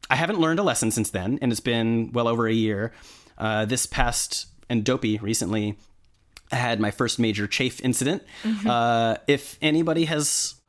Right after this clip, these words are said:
Speaker 1: watched the, uh, The Office and remembers the, uh,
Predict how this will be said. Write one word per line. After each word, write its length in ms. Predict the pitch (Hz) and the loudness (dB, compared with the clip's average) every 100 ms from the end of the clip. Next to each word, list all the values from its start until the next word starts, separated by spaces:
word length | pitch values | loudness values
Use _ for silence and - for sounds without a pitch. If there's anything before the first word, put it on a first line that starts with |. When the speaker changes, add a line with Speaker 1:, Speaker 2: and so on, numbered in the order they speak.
| - | -8
Speaker 1:
watched 680 | 127 135 135 - - - - | 0 2 2 0 -4 -4 -6
the, 360 | 110 127 127 117 | -4 0 2 2
uh, 260 | 113 110 | 2 2
The 120 | 85 - | 0 0
Office 420 | 151 156 160 - | 0 0 0 0
and 120 | 131 | 2
remembers 500 | 127 139 143 143 131 | 2 4 2 0 0
the, 280 | 127 127 123 | 0 2 4
uh, 240 | 120 113 | 2 2